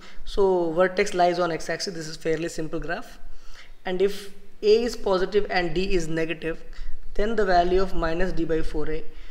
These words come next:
will definitely be positive. So the y coordinate of vertex lies above x-axis.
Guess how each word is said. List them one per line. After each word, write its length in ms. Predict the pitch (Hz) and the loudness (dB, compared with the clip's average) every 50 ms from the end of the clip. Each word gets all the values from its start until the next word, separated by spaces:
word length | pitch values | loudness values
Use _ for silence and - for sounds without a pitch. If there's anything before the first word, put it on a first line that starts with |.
| - - - - | -6 -6 -4 -2
will 120 | 185 180 | -2 0
definitely 460 | 175 185 185 180 190 190 185 196 202 | 2 2 2 2 0 -2 0 0 0
be 100 | 196 196 | 0 0
positive. 540 | 190 - 160 151 143 151 - - 196 214 - - - - - - - - - - | -2 -2 -4 -4 -2 -4 -4 -4 -4 -4 -4 -6 -8 -10 -8 -6 -4 0 0 0
So 560 | - - - 196 180 175 170 165 160 - - - - | 0 0 -2 -2 0 0 0 -2 -2 -2 -2 -2 -2
the 160 | 165 170 170 | 0 0 2
y 240 | 165 180 180 196 208 | 4 6 6 4 4
coordinate 500 | 202 208 214 202 202 196 185 202 202 202 | 4 4 6 6 6 6 4 2 2 2
of 160 | 202 165 151 | 2 2 2
vertex 580 | 165 160 160 160 - 196 190 - - - - - - - - - - - - | 2 2 0 0 0 -2 -2 -2 -4 -6 -6 -6 -2 0 0 0 0 0 -2
lies 420 | - 190 175 175 170 175 190 185 180 | -4 -2 0 0 2 2 2 4 4
above 340 | 170 170 180 180 180 - - - - - | 4 2 2 0 0 -4 -10 -6 -6 -4
x-axis. 680 | - 170 - - 175 160 - - - 226 277 - - - | -4 -4 -4 -4 -4 -4 -4 -4 -4 -4 -6 -6 -8 -10